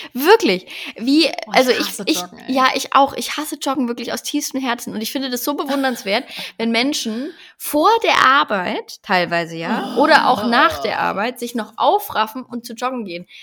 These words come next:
Speaker 1: äh, und, und zum Joggen zu gehen. Jeden Tag teilweise. Also wirklich Respekt an alle, die es wirklich durchziehen, weil, ähm,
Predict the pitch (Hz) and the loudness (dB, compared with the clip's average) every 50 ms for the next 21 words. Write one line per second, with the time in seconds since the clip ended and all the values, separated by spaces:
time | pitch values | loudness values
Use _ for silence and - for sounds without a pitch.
0 | - - - 226 180 151 226 233 226 - - 233 233 - 220 208 - 214 220 214 | -6 0 2 2 4 2 0 -4 -6 -8 -10 -10 -10 -10 -10 -8 -8 -8 -6 -8
1 | 190 - - - 185 - 165 170 170 180 - - - - - - - 240 269 294 | -10 -12 -14 -14 -10 -8 -8 -8 -8 -10 -12 -16 -16 -16 -12 -4 0 2 4 4
2 | 302 294 - 254 262 262 254 - 262 247 226 220 208 - - _ - - 180 180 | 4 4 4 4 4 4 0 -2 0 2 2 2 0 -2 -8 _ -6 -4 -2 0
3 | 175 170 175 202 - - - 233 233 233 240 277 277 294 277 294 285 - _ _ | 0 0 -2 -2 -2 0 2 2 2 2 0 0 0 -2 -4 -4 -6 -10 _ _
4 | _ _ _ _ _ _ _ _ - 202 226 233 233 - - 233 262 277 - - | _ _ _ _ _ _ _ _ -8 -4 -2 -2 -2 0 0 0 0 0 -2 -8
5 | - 240 226 226 240 247 233 233 226 226 - 226 220 214 - - - 240 240 240 | -10 -6 -4 -4 -4 -4 -4 -6 -6 -8 -8 -8 -10 -10 -8 -8 -8 -8 -8 -6
6 | - - 285 320 311 - - - - - _ - 202 208 208 214 214 214 - - | -6 -6 -6 -6 -8 -12 -20 -20 -20 -20 _ -4 0 2 2 2 2 0 -2 -4
7 | 220 214 208 202 208 214 214 233 247 233 - | -4 -4 -4 -4 -4 -6 -6 -8 -10 -14 -18